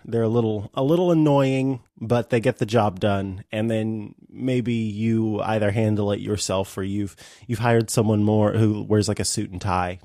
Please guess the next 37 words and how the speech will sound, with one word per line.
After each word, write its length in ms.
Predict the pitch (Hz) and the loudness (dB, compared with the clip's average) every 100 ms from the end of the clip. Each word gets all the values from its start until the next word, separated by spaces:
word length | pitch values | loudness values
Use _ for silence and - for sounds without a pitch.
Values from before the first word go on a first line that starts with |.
| _ | _
<laughs> 520 | 123 98 123 - 320 | -4 0 0 0 -2
and, 300 | - 135 135 - - - - | 0 0 0 -2 -14 -14 -2
and 340 | 131 120 120 - | 0 2 -2 -4
leaves 360 | 117 113 98 | 0 2 2
those 220 | - 101 98 | 0 0 0
at 120 | 92 | -2
libraries. 840 | 95 92 101 98 113 120 110 - - - - - | -2 0 -2 0 2 0 0 -8 -10 -20 -20 -6
And 280 | 120 113 107 | -2 0 0
so 80 | 113 | 2
that'll 200 | 107 104 | 2 2
be 160 | 107 | -2
the 120 | 98 | -4
bit 180 | 92 98 | -4 -6
of, 120 | 92 | -6
like, 320 | 90 82 - _ _ 92 | -10 -14 -16 _ _ -8
"Don't 300 | 107 113 120 | -4 -2 -4
ever 220 | 110 107 | -6 -6
talk 360 | - 113 101 - | -8 -10 -14 -12
to 360 | - 110 98 98 _ _ | -8 -6 -8 -10 _ _
Joe 380 | - 107 107 101 | -6 -2 0 0
or 200 | 101 101 | -2 -4
Micah 400 | 101 95 95 92 | -4 -6 -8 -8
about 440 | 92 104 92 90 _ | -8 -8 -8 -12 _
promotion 640 | - 107 101 95 - 90 87 | -8 -4 -2 -4 -6 -8 -8
because 400 | - - 92 - 101 | -8 -6 -6 -6 -8
you'll 140 | 98 | -8
get 180 | 98 98 | -8 -10
kicked 240 | 101 - | -12 -8
out 80 | 104 | -8
of 60 | 87 | -8
the 60 | |
club 320 | - 95 90 - | -10 -6 -6 -6
'cause 160 | 90 | -10
it 40 | 85 | -8
makes 220 | 87 - | -8 -6
them 120 | 90 | -8
angry." 400 | 87 87 85 87 | -8 -10 -14 -18